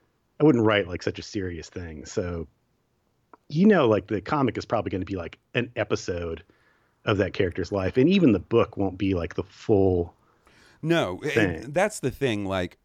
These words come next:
Speaker 2: <clears throat> it's gonna be interesting once The Rise of Skywalker comes out, because it'll be interesting to see how they approach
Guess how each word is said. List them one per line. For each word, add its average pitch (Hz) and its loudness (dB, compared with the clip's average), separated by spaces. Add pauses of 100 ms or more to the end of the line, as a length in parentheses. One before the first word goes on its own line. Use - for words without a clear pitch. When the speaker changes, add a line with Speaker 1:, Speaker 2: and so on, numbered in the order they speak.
(200)
Speaker 2:
<clears throat> - -14
it's 147 -2
gonna 196 2
be 131 -4
interesting 131 -6 (440)
once 107 -6 (420)
The 101 -6
Rise 101 2
of 90 -10
Skywalker 92 -2
comes 87 -6
out, 90 -4
because 87 -6 (1000)
it'll 135 2
be 170 -4
interesting 160 -4
to 101 -4
see 110 -4
how 95 -2
they 90 -4
approach - -6